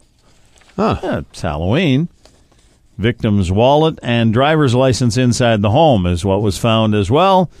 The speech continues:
Speaker 2: and the items were returned to the coworker. The pumpkin was taken as evidence,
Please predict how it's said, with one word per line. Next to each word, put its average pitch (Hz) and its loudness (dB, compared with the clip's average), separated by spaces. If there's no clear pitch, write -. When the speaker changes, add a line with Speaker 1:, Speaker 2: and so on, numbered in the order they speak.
Speaker 2:
and 101 0
the 101 2
items 104 0
were 101 0
returned 95 -2
to 90 -4
the 85 -4
coworker. 139 2
The 117 -4
pumpkin 170 0
was 92 -4
taken 127 0
as 110 2
evidence, 151 0